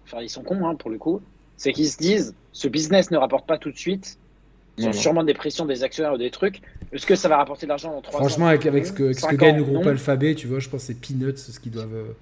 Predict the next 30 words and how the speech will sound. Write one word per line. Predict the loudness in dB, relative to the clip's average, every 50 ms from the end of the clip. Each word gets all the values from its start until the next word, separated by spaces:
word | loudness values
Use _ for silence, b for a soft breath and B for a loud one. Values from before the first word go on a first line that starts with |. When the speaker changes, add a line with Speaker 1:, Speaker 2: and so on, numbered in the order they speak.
| b b b b b b b b
Speaker 1:
Oui, | 4 4 4
mais | 6
Speaker 2:
Ah | 6
Speaker 1:
ils |
Speaker 2:
ouais, | 4 4
Speaker 1:
veulent | 4 2
Speaker 2:
non, |
Speaker 1:
se | 0 -2
Speaker 2:
c'est | -2
sûr. | -2
Speaker 1:
recentrer, | -2 -2 -2 -4 -6 -4 -2 -2 -2 -2 -2 -4
tu | -8 -8
sais, | -8 -8
c'est | -8 -8 -8 -6 -6 -6
recentrer | -6 -8 -10 -12 -14 -10 -6 -4 -4
leur | -4 -4 -6
cœur | -6 -6 -4
de | -4
métier. | -4 -4 -4 -2 0 0
Leur | 0 0 -2
cœur | -4 -8 -10
de |
métier, | -8 -6 -6 -6 -6
c'est | -6 -6 -8
pas | -8 -6
le |
gaming, | -4 -2 0 0 0 0 0 -4 -6 _ _ -18
ils | -14 -14 -12
ont | -6
tenté. | -4 -2 2 4 4 4